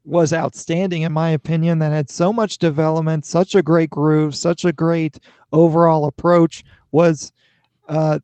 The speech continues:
the, the track entitled West of the West. So that's my number one. Number two is The Last Chieftain or Chieftain.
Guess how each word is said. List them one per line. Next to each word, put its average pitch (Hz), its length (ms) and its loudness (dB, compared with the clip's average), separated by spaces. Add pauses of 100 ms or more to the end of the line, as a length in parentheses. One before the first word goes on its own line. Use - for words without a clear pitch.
the, 156 140 0 (260)
the 151 100 -4
track 175 440 -2
entitled 160 520 -2 (140)
West 185 480 0
of 170 220 -4
the 175 100 4
West. 147 520 0 (100)
So - 180 -6
that's 180 260 0
my 233 140 -4
number 226 260 4
one. 190 380 2 (800)
Number 185 320 4
two 190 380 6
is 170 140 2
The 170 120 0
Last 170 560 -4 (260)
Chieftain 220 560 -6
or 170 160 -2
Chieftain. 180 760 -6